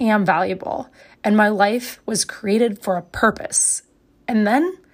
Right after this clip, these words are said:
starting to finally pursue my biggest dreams. And I have a feeling you might be on a similar path, that you're wanting to fully believe in yourself and your quote-unquote crazy dreams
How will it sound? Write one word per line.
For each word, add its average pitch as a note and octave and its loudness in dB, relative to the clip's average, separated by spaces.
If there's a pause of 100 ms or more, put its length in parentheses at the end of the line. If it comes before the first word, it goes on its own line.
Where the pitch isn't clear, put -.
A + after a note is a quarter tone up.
(280)
starting C#4+ 2
to E4+ 4
finally C#4+ 0
pursue C#4+ 0
my C4 2
biggest A#3 -2
dreams. - -2 (600)
And A3 2
I A#3 2
have D#4 2
a D4 -6
feeling G3 -2
you G#3+ 0
might A#3 0
be F3+ -4
on - -6
a F3+ -6
similar F3 -4
path, - -6 (320)
that G3 -8
you're A3 4
wanting F#3 -2
to G3 -6
fully A3+ 0
believe F#3 -4
in F3+ -4
yourself F3 0
and F#3+ -2
your F#3 2
quote-unquote A3 -4
crazy F#3 -2
dreams F3 -4